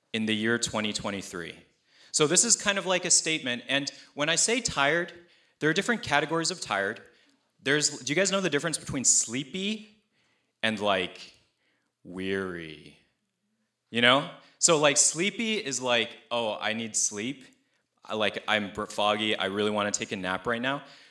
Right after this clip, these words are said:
Weary is, like, a whole nother big category, which I think we'll talk about.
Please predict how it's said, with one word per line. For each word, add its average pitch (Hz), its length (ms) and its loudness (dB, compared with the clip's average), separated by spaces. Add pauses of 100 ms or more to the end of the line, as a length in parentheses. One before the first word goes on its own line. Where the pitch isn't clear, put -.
Weary 208 500 4
is, 127 140 0
like, 113 220 2
a 104 80 -2
whole 151 420 0
nother 123 400 2
big 107 380 -4
category, 113 540 2
which 107 200 -4
I 107 60 -2
think 107 160 -10
we'll 95 100 -10
talk 92 220 -8
about. 80 240 -16